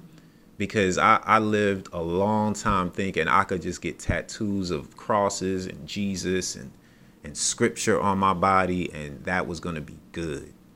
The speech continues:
Now, there's people out there who do a whole lot more. They, they worship different things and statues, and, and I, I'm gonna tell you, God calls those thing-,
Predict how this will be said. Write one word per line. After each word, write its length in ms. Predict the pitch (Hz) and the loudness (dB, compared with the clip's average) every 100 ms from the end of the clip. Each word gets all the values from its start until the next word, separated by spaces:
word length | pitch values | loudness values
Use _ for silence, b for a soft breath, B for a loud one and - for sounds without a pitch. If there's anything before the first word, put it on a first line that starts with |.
| b b b b _ | b b b b _
Now, 160 | 78 82 | -6 2
there's 220 | 101 110 | 4 4
people 340 | - 110 90 | 2 -4 2
out 200 | 98 90 | 2 2
there 160 | 95 95 | 0 -2
who 140 | 90 85 | -2 -2
do 160 | 92 | 0
a 160 | 82 76 | 0 -2
whole 400 | 85 98 117 120 | 0 4 4 6
lot 240 | 120 107 | 4 4
more. 300 | 113 104 87 | 2 2 2
They, 120 | 82 78 | -2 -6
they 260 | - - | -8 -8
worship 800 | 78 113 120 - 104 - 95 90 | 2 4 4 2 -4 -4 -8 -2
different 380 | 107 117 113 98 | 0 0 -2 -2
things 340 | 113 107 107 90 | -2 0 -2 -4
and 120 | 78 | -6
statues, 720 | - 107 107 - - 101 95 | -2 2 2 0 -2 -2 -2
and, 200 | 85 80 - B B B | -4 -6 -10 B B B
and 160 | 80 95 | 2 4
I, 160 | 101 | 4
I'm 220 | - 95 90 | 4 0 2
gonna 220 | 104 104 | 2 2
tell 260 | - 117 | 2 4
you, 140 | 110 92 | 4 2
God 360 | 85 104 104 | 4 6 4
calls 300 | - 113 104 | 2 0 0
those 240 | 95 101 90 | 0 -4 -4
thing-, 340 | - 104 98 | -6 -4 -4